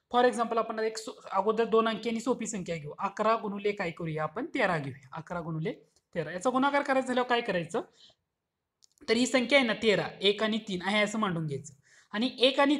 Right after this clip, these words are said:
तीन हे जे दोन संख्या आल्या इथं, आता ह्या एक आणि तीनची काय करायची? बेरीज करायची. एक अधिक तीन काय येतं? चार.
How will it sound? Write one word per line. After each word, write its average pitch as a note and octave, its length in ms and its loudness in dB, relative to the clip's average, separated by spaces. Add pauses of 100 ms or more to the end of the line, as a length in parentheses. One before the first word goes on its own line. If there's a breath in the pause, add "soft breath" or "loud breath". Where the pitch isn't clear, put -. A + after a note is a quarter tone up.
तीन C#4+ 140 4
हे C4+ 180 2
जे C4 140 0
दोन B3+ 160 2
संख्या G#3 380 0
आल्या F3+ 200 0
इथं, E3 320 -2
आता G#3 280 -8
ह्या A3+ 200 2 (100)
एक A3 220 2
आणि B3+ 120 2
तीनची A#3+ 340 -6
काय A3+ 140 2
करायची? G#3+ 360 -2
बेरीज G#3+ 360 2
करायची. C#3 440 -10
एक G#3+ 160 0
अधिक A3+ 280 0
तीन A#3 120 -4
काय A#3 180 0
येतं? A3 220 -2
चार. F#3 240 -8